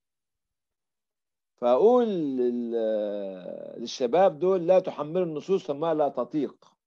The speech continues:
ما لا تطيق، ولا تضيقون واسعًا وتشقون على الناس فيشق الناس عليكم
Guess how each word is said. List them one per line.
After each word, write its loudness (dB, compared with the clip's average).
ما 2
لا 2
تطيق، -4
ولا 6
تضيقون 2
واسعًا 0
وتشقون -6
على -4
الناس -6
فيشق -2
الناس -4
عليكم -2